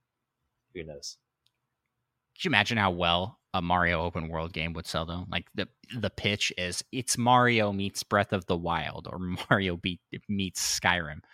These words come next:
Speaker 2: I mean, that would sell, like, crazy, crazy good. Because Breath of the Wild, well, I, I believe is the greatest game of all time and is one of my favorites, uh,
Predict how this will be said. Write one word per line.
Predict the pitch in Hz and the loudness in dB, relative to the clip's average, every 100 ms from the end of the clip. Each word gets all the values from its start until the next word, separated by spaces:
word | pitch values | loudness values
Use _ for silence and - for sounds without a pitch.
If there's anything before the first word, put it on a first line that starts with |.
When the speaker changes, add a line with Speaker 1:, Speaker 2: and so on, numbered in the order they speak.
| - - - _ - | -20 -20 -20 _ -2
Speaker 2:
I | |
mean, | 104 | 6
that | 120 | 6
would | 110 - | 6 2
sell, | - 123 95 90 | 2 4 4 4
like, | 90 82 - _ _ _ _ _ _ _ | 2 -2 -4 _ _ _ _ _ _ _
crazy, | - - 104 98 87 82 78 80 - _ | -10 -8 -2 0 0 -8 -12 -14 -18 _
crazy | - 95 85 85 | -4 -4 -4 -8
good. | 82 80 82 - - - | -8 -8 -8 -14 -20 -2
Because | 127 147 135 123 - - - - _ _ _ _ - | 2 6 6 6 -4 -16 -20 -20 _ _ _ _ -8
Breath | 117 170 175 | 8 8 8
of | 139 | 6
the | 117 | 6
Wild, | 104 120 110 90 107 - _ _ _ _ _ _ _ _ _ | 8 8 8 6 0 -8 _ _ _ _ _ _ _ _ _
well, | 90 82 | -2 0
I, | 95 95 82 - | 0 -2 -2 4
I | 110 113 | 6 6
believe | 92 85 85 | 0 -6 -8
is | 87 - | -8 -6
the | 95 | -2
greatest | 95 90 85 | 0 0 0
game | 101 87 | -2 -2
of | 85 | -4
all | 78 | -6
time | - 95 127 - | -4 -4 -4 -6
and | 95 87 82 | -2 -2 -4
is | 85 | -10
one | 95 | -10
of | 82 | -8
my | |
favorites, | - 95 87 85 - - - _ - | -4 -2 -2 -6 -10 -14 -20 _ 2
uh, | 107 98 92 | 4 6 2